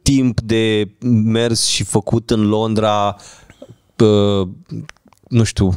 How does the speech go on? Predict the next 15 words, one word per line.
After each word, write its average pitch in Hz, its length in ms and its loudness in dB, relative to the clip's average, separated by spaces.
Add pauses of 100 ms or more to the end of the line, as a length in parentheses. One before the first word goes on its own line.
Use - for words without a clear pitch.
după 113 260 -2
cât - 180 -2
timp 139 240 0
crezi 127 280 -2
că 120 140 0 (760)
ai 117 160 2
în-, 117 80 0 (100)
ai 120 140 0
început 120 520 -2
să 117 460 0 (560)
câștigi - 640 0
cât 135 140 2
de 127 100 2
cât 120 240 -4 (220)
ok, 123 260 2